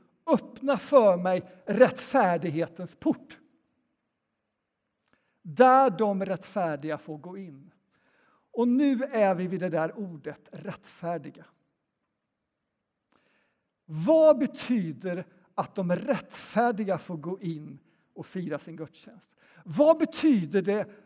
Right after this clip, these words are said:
att, de rätt-, att rättfärdighetens port fick vara den port man gick in i?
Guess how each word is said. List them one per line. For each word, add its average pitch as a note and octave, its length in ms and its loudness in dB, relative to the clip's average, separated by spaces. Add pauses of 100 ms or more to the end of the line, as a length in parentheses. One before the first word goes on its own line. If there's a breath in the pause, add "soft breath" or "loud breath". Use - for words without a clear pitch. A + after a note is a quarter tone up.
(720 loud breath)
att, - 260 -8
de G#3+ 200 -2
rätt-, - 500 -8
att - 200 -12
rättfärdighetens G3 1300 -6 (100)
port - 460 -16 (380)
fick - 640 -14 (220)
vara D3 440 -6
den D#3 180 -12
port - 340 -20
man D#3 140 -18
gick - 160 -20
in - 200 -20
i? - 100 -20